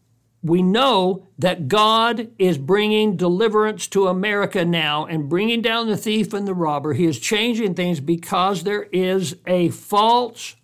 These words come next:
prophet, prophetess of Jezebel that is instigating the whole thing, and the Lord calls it witchcraft. He calls it sorcery. He calls it magic.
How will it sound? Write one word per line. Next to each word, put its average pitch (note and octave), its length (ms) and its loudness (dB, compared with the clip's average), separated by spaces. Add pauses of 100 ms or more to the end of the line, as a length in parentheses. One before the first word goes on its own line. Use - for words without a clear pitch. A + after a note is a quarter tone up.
(200)
prophet, G#3 800 2 (300)
prophetess G3+ 1200 2 (280)
of E3 220 -2
Jezebel D3+ 1040 0 (560)
that G3 400 0
is F#3+ 460 2 (100)
instigating F#3+ 920 2
the D#3+ 140 0
whole A3+ 260 4
thing, D3 440 -8 (380)
and G3 240 2
the F#3 140 2
Lord A3+ 580 4 (220)
calls G#3+ 480 2
it A3 280 0
witchcraft. E3+ 1160 -4 (180)
He G3 200 -2
calls A3+ 360 2
it G#3+ 220 -4
sorcery. F#3 880 -2 (200)
He G#3 240 -2
calls A#3 420 0
it A#3 220 -6
magic. G#3 880 -4